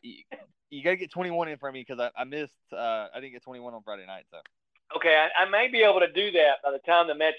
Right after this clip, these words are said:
Speaker 2: series is over. Okay. Yeah,
Speaker 1: There we go.
Speaker 2: maybe.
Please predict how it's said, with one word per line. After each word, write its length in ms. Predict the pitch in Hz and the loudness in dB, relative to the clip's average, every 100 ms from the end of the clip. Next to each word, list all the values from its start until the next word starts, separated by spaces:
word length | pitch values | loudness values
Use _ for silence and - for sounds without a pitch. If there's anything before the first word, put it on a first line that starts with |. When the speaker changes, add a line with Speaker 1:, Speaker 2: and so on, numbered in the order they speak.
| 147 | -6
Speaker 2:
series 260 | 127 120 | -10 -10
is 120 | 120 | -10
over. 300 | 123 120 113 113 _ _ | -8 -6 -8 -16 _ _
Okay. 180 | 143 135 _ _ _ _ _ _ _ | -6 -6 _ _ _ _ _ _ _
Yeah, 100 | 135 | -2
Speaker 1:
There 140 | 131 131 | -2 0
we 140 | 151 | -2
go. 20 | 147 | -2
Speaker 2:
maybe. 260 | 120 98 | -8 -12